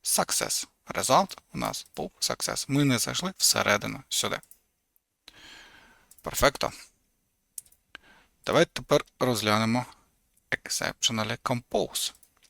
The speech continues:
Яка, в принципі, різниця? Exceptionally compose — це метод, який повертає новий completion stage, який дозволяє обробляти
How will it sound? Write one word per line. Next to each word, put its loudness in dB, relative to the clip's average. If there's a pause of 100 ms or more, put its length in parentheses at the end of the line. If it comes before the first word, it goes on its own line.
(200)
Яка, 0 (160)
в -20
принципі, -8
різниця? -2 (1500)
Exceptionally 4
compose — -4 (120)
це 4
метод, -2 (100)
який 2
повертає 2
новий 2
completion -2
stage, -6 (140)
який 2
дозволяє -4 (100)
обробляти -2